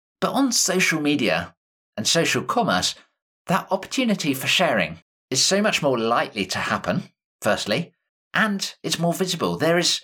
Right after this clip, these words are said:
a greater opportunity that you could, A, evidence that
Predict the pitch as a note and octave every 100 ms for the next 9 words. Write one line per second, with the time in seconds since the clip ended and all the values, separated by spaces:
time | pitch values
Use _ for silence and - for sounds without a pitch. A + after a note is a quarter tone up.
0 | _ - C3+ F#3+ A3 F3 C#3+ - G3+ D#3+
1 | G2+ A2 F#2 - C#3+ C#3 C#3 - B2+ D#3+
2 | F3+ D3 - _ _ _ - C#3+ D3+ G#2+
3 | A#2 - - A#2+ -